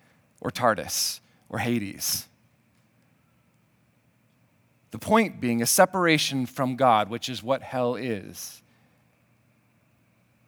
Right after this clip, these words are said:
A separation from the life that God desires for you will be miserable, beyond our expectations. And so I want to close then with that understanding with two things.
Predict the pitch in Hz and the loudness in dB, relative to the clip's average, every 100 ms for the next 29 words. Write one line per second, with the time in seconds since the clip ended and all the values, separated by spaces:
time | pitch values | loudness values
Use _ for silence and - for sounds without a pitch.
0 | _ - - 190 196 185 196 185 170 160 | _ 2 6 6 6 2 2 0 2 2
1 | 135 143 165 156 156 131 143 143 135 120 | 4 8 8 6 -2 2 6 6 4 2
2 | 135 139 135 117 - 120 110 110 110 98 | 4 4 0 -4 -8 -8 -6 -8 -10 -12
3 | 127 127 107 127 123 120 139 120 107 98 | -10 -8 -4 -2 0 -2 -2 -4 -6 -10
4 | 98 - - _ _ _ _ _ _ _ | -14 -16 -20 _ _ _ _ _ _ _
5 | _ _ - 147 165 156 151 143 - 139 | _ _ 2 6 6 6 4 2 -2 -8
6 | - 143 120 - - - - - _ _ | -8 -6 -4 -6 -10 -16 -18 -20 _ _
7 | _ _ _ _ _ _ _ _ _ - | _ _ _ _ _ _ _ _ _ -18
8 | - 175 214 196 214 - 202 202 160 127 | -6 4 6 8 4 2 2 2 2 0
9 | 123 117 135 127 151 156 143 - 143 135 | 0 0 0 6 6 6 2 0 0 0
10 | 127 123 - - 139 - 104 87 98 - | -2 -6 -8 -8 -8 -8 -10 -10 -12 -10
11 | - | -10